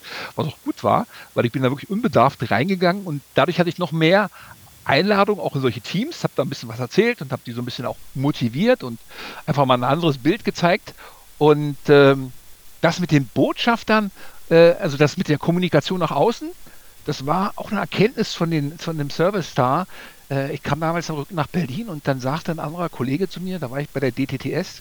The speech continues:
äh, Deutsche Telekom Technischer Service, dann sagte der zu mir: „Ja, ist ja toll, dass du Service-Star bist, aber ich mache auch guten Service.“ Da hab ich gesagt: „Weißt du was, das kann gut sein,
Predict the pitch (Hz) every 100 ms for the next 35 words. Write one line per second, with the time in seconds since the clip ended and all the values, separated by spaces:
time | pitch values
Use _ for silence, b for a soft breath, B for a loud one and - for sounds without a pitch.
0 | 185 139 123 123 123 - 143 127 - 135
1 | - 127 117 120 151 202 - B B B
2 | B 123 120 139 180 170 - 156 165 180
3 | 165 B B - 117 135 123 139 175 151
4 | 131 - 127 180 - 156 151 170 196 -
5 | 170 151 - 147 175 196 247 262 185 -
6 | 131 110 - - - - 139 143 139 135
7 | 127 127 123 185 - 147 151 - 233